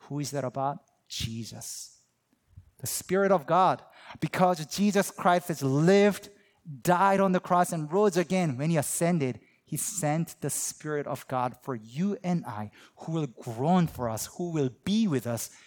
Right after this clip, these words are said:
when we walk through the valley of evil, when we walk through joyous season,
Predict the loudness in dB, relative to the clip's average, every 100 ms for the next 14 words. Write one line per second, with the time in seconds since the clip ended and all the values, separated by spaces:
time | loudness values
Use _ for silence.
0 | _ -6 -4 -4 -2 0 0 -4 -2 -2
1 | 0 0 2 0 -2 -6 -6 -6 -6 -8
2 | -2 -2 -2 -6 -10 -12 -4 -2 0 0
3 | 0 0 -2 -2 -2 -2 0 4 6 4
4 | 2 -4 -4 -4 -4 -6